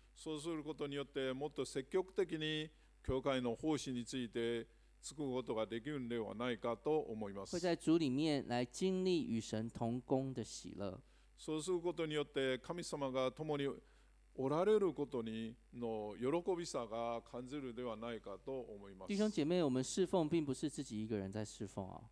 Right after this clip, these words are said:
Speaker 1: 奉仕というのは一人で奉仕するべきでは、奉仕一人につくものではないと。
Speaker 2: 弟兄姐妹们彼此同心的侍奉，也包括了上帝与我们同心的侍奉。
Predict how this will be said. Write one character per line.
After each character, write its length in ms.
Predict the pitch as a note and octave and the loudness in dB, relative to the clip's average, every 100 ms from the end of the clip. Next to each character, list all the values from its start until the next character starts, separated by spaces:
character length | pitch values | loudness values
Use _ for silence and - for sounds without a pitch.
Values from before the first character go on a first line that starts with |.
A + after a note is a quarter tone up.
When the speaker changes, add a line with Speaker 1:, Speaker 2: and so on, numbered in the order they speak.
| - F3 | -10 -2
Speaker 1:
奉 160 | E3 | -2
仕 220 | - C#3+ | -2 -4
と 100 | A#2 | -4
い 100 | C3 | -2
う 40 | D3 | 0
の 140 | C#3+ | 2
は 160 | C#3+ C3 | 4 2
一 220 | - A3+ | 4 2
人 140 | A#3 C#3 | 4 4
で 100 | B2 | 4
奉 200 | C#3 B2+ | 4 0
仕 160 | B2+ | -2
す 140 | - D3 | -4 -4
る 120 | B2+ | -2
べ 140 | C#3 | -2
き 120 | C3 | -2
で 100 | A#2+ | -2
は、 160 | B2 A2+ - C3+ - | 0 -2 -6 -10 0
奉 160 | E3+ | 0
仕 200 | C#3+ C3+ A2+ - - - - | 0 -4 -8 -16 -20 -20 -20
一 260 | - - G3 | -4 2 4
人 160 | E3 | 4
に 80 | D3 | -2
つ 100 | - | -6
く 120 | - | -6
も 140 | C#3+ C#3+ | -2 -2
の 140 | C3+ | 0
で 120 | B2 | 2
は 120 | D#3 A#2+ | 2 2
な 180 | B2 A2+ | 0 0
い 60 | |
と。 200 | - D#2 - - | -4 -12 -14 -4
Speaker 2:
弟 100 | G3+ | 2
兄 140 | G#3 G3+ | 4 4
姐 140 | D3+ | 4
妹 160 | E3 D#3 | 2 2
们 240 | C#3 B2 - | 2 0 0
彼 140 | D3 | 0
此 160 | F3 B2+ | 0 -2
同 200 | A#2+ A#2+ | 0 -2
心 140 | C3 | 0
的 80 | B2+ | 0
侍 260 | - D3+ B2+ | 0 2 2
奉， 340 | - B2 G#2+ - - - | 4 4 2 -4 -20 -6
也 140 | A2+ | -4
包 240 | G#2 D3 D3 | 2 4 4
括 220 | - D3 | 6 6
了 140 | A#2 G#2+ | 6 4
上 380 | - E3 C3 | 0 -2 -2
帝 120 | B2 C#3+ A#2 A2 | -2 -2 -2 0
与 80 | |
我 60 | A#2 | -2
们 140 | G2 G2 | -2 -4
同 260 | G#2+ G#2 | -4 -4
心 220 | - A#2 | -4 -6
的 80 | A2 | -4
侍 200 | - G#2 | -4 -6
奉。 180 | - | -8